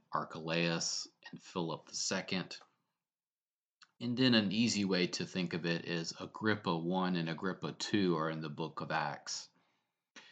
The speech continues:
So that is why when you read through it, you've got the various Herods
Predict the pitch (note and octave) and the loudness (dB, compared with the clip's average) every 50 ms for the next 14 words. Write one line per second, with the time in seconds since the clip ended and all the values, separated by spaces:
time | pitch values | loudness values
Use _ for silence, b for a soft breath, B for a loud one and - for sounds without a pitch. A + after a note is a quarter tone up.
0 | B B B B B - - - F2+ E2+ E2 D#2+ D2+ - B B B B B - | B B B B B -16 -6 0 2 4 4 2 0 -2 B B B B B -6
1 | F#2 F#2+ G2 G2 G#2+ G#2 G2+ F#2+ F#2 F2+ E2+ F2 F2 E2+ E2+ E2+ E2+ E2+ E2+ E2+ | 2 2 4 4 6 4 4 2 2 2 4 4 6 6 4 4 4 2 2 2
2 | E2 E2 E2 E2 F2 E2+ E2 D#2 D2+ - - A#2 A#2+ A#2+ A#2 A2+ G#2 F2 - - | 0 0 0 2 2 2 0 0 -4 0 4 6 8 10 10 10 8 6 2 -2
3 | - - F2 F2 F2 E2+ - - F#2 E2+ C#2+ - - - D#2 - E2+ E2 D#2+ D#2+ | -8 -4 0 0 0 0 0 -2 -4 -4 -4 -6 -8 -12 -10 -6 -4 -2 -2 0
4 | D#2+ D#2+ D#2 D2 D2 - - - G#2+ G2+ G2 F#2+ F#2+ F#2 F2 E2 E2+ - | 0 -2 -2 -4 -4 -8 -4 -2 0 2 4 4 4 2 0 -2 -4 -8